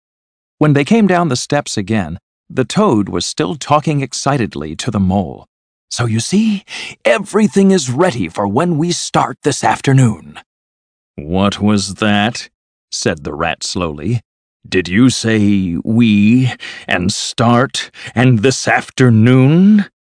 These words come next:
"Now, dear good old Ratty," said Toad quickly, "don't talk in that angry voice. You know you've got to come.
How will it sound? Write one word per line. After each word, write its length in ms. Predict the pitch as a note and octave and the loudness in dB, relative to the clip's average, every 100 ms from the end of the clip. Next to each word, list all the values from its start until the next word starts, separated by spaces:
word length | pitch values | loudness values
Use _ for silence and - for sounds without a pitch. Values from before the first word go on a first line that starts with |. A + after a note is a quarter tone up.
| _ - | _ 0
"Now, 680 | B2+ C3+ C#3+ E3 D#3 D#3 D3 | 4 4 4 2 2 2 2
dear 580 | G#2+ F2+ B2+ A2+ A2+ G#2 | 0 0 2 2 2 0
good 240 | F2+ A2 | 0 0
old 320 | G2+ G2+ G#2+ | 2 2 0
Ratty," 420 | G#2 A2 G2+ A2+ B2 _ _ - | 0 0 0 -2 -2 _ _ -12
said 360 | - E2+ C#2+ | -6 -6 -6
Toad 360 | - F#2+ C#2 C#2 | -6 -6 -6 -14
quickly, 500 | - D#2 - G#2+ C3 _ _ _ - | -12 -12 -8 -6 -6 _ _ _ -2
"don't 340 | C3+ C#2+ - | -2 -2 -10
talk 340 | - F2+ - | -6 -6 -2
in 160 | A#2 G2+ | 2 2
that 200 | A2+ A2+ - | 2 -4 -4
angry 400 | C3+ C#3+ D3 E3 | -2 2 4 4
voice. 500 | G3 A#3+ B3+ - - _ - | 4 2 0 -6 -12 _ -4
You 180 | B2 G#3+ | 2 2
know 460 | G3+ C4 D4 A#3+ | 2 2 4 4
you've 340 | D3+ C#3+ G3+ B2 | 2 0 0 -2
got 220 | B3+ - - | 0 0 -2
to 120 | G3+ | -2
come. 480 | - B2 D2+ C#2 | 2 0 0 -10